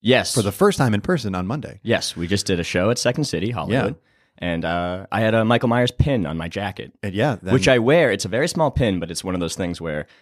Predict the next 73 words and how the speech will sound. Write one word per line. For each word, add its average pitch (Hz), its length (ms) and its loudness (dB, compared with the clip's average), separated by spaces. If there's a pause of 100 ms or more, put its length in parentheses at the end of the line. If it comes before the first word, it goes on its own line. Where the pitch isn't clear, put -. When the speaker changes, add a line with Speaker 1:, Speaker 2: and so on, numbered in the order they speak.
(140)
Speaker 1:
no 98 180 2
one 104 140 4
ever 101 160 2
says 95 200 0
anything. 127 500 2
But 131 140 -8
when 92 140 -2
someone 92 240 2
does, 95 240 2
I'm 85 140 -4
like, 85 180 -4
"Well, 208 260 0
friend 147 320 0
forever." 151 440 0
<laughs> - 1120 -4
Did 95 160 -4
you 120 100 2
notice 127 340 4
this - 360 -2
Speaker 2:
Yeah. 147 120 0
Speaker 1:
small 127 200 4
Michael 120 220 2
Myers 135 260 0
mask 170 300 -4
on 120 80 0
my 123 80 4
Speaker 2:
Yeah. 123 60 2
Speaker 1:
jacket? 139 360 -2
Speaker 2:
It, - 20 -20
Speaker 1:
Well 160 300 0
Speaker 2:
I 135 120 2
zeroed 135 520 2
in 127 140 -2
on 101 120 -6
it 95 80 -10
when 92 120 -14
I - 20 -10
Speaker 1:
Yeah, 139 220 2
Speaker 2:
saw 120 60 0 (120)
Speaker 1:
yeah, - 60 -4
Speaker 2:
it. - 60 -2
Speaker 1:
yeah, 156 160 2
Speaker 2:
Yeah. 107 40 -2
Speaker 1:
you 127 100 -2
saw, 131 200 0
that 120 60 2
was 120 100 -4
all 117 200 2
you 104 120 -2
saw. 95 260 -2
Speaker 2:
That 139 80 2
Speaker 1:
I 147 40 6
Speaker 2:
was 139 100 4
Speaker 1:
was 208 60 6
Speaker 2:
it. - 20 2
Speaker 1:
like, 101 100 -2
"All 123 140 4
right, 196 120 4
Speaker 2:
Yeah. 151 140 2
Speaker 1:
well, 170 100 4
then 135 140 2
we're 143 80 4
fine." 104 380 0
Speaker 2:
But, 139 180 -6
yeah, 165 200 0
it - 20 -4
Speaker 1:
Friends 127 140 2
Speaker 2:
was - 60 -4
good. - 60 0
Speaker 1:
forever, 107 260 2
I 80 40 -2
Speaker 2:
Yeah. 80 80 -4
Speaker 1:
guess. 113 300 2